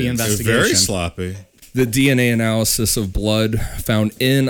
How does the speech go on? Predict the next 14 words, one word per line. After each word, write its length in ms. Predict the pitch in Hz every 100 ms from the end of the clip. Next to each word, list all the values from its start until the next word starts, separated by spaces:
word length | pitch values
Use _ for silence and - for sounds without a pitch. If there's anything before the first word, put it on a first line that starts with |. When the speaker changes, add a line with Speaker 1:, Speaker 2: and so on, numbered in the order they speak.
| -
Speaker 1:
on, 360 | 113 117 123
and 300 | 120 107 104
near 300 | 107 113 117 110
Simpson's 1000 | - 110 110 - 101 101 92 - - -
Bronco 500 | 107 104 110 107 101
revealed 540 | 95 95 87 104 95 92
traces 600 | 107 101 - 104 95 98
of 220 | 92 87
O 180 | 98 104
J's, 380 | 107 120 113 101
Nicole's, 460 | 98 - 104 101 101
and 380 | 85 95 98 95
Ron's 360 | 90 90 87
blood 540 | 92 85 82 76 76